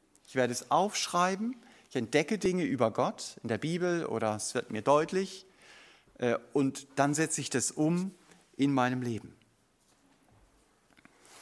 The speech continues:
Und zum Schluss geht es darum, Gott mit meiner Kraft zu lieben.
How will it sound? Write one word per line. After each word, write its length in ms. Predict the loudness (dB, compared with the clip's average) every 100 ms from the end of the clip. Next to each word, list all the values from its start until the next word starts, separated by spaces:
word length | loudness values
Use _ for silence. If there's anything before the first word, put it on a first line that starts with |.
| -18 -16 -20 -20 -20 -20 _ _ -20 -14
Und 120 | -2 0
zum 120 | 4
Schluss 260 | 4 4
geht 140 | 4 2
es 140 | 4
darum, 400 | 6 6 6 4
Gott 300 | 4 4 4
mit 200 | 0 0
meiner 300 | 4 4 6
Kraft 580 | 4 0 2 2 2 -4
zu 400 | -4 -2 0 0
lieben. 580 | 0 -2 -4 -6 -8 -14